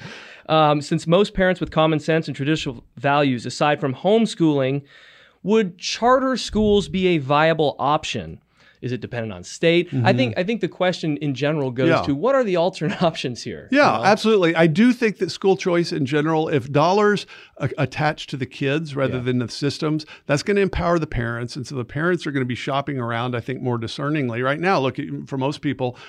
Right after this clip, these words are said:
Speaker 2: uh, they're just simply sending their kids to the, to the neighborhood school. So
Speaker 1: Right.
Speaker 2: choice would be huge, but choice doesn't replace discernment. You still have to look at where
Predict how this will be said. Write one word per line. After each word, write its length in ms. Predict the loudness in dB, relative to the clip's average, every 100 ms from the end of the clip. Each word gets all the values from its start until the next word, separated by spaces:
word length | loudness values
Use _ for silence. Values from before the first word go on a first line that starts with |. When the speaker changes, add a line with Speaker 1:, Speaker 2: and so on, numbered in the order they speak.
| -16 -6
Speaker 2:
uh, 360 | -2 0 -2
they're 180 | -2 -2
just 200 | -4 -6
simply 260 | -6 -6 -6
sending 360 | -6 -4 -2
their 100 | -4
kids 340 | -6 -6 -8 -10
to 100 | -10
the, 160 | -10 -10
to 200 | -6 -6
the 220 | -6 -6
neighborhood 460 | -6 -6 -6 -6
school. 260 | -6 -4 -4
So 140 | -4
Speaker 1:
Right. 60 | -10
Speaker 2:
choice 460 | -4 2 2 2 -2
would 100 | -2
be 140 | -2
huge, 480 | 0 2 2 0 -10 -16 -18 -4
but 140 | -2 2
choice 320 | 4 2 2
doesn't 400 | 0 2 0 0
replace 400 | -2 0 0 -2
discernment. 540 | -6 -2 0 0 -2
You 80 | -6
still 260 | -2 -2 0
have 220 | -2 -2
to 80 | -2
look 260 | 0 -2
at 80 | -4
where 300 | -4 -4